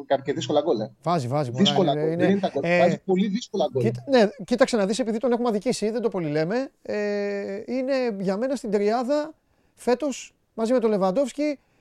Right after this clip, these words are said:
Speaker 2: είναι στην, ε, τε-, κι άλλον, ε, ε, κολλάω τώρα, θα, ίσως και τον
Speaker 1: Ε,
Speaker 2: Immobile,
Speaker 1: μαζί σου.
Speaker 2: και τον Immobile, νομίζω ότι αυτοί οι τρεις φέτος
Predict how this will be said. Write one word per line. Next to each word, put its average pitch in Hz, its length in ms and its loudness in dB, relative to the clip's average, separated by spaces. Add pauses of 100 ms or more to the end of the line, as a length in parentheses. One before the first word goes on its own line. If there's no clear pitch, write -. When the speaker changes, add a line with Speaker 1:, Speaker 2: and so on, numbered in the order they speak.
(140)
Speaker 2:
είναι 269 180 -2
στην, 247 240 -2
ε, 247 80 0
τε-, 226 220 -2
κι 190 140 -4
άλλον, 233 320 0
ε, 214 180 0
ε, 226 60 0 (120)
κολλάω 233 340 4
τώρα, 254 180 4
θα, 214 180 -2 (480)
ίσως 269 260 0
και 277 80 0
τον 247 120 6
Speaker 1:
Ε, 226 40 4
Speaker 2:
Immobile, 240 400 6
Speaker 1:
μαζί 311 180 0
σου. - 180 -12 (100)
Speaker 2:
και 220 120 -2
τον 208 140 2
Immobile, 240 600 2
νομίζω 240 260 -2
ότι 262 140 -2
αυτοί 233 320 -2
οι 254 180 0
τρεις 240 320 -2
φέτος 247 460 -2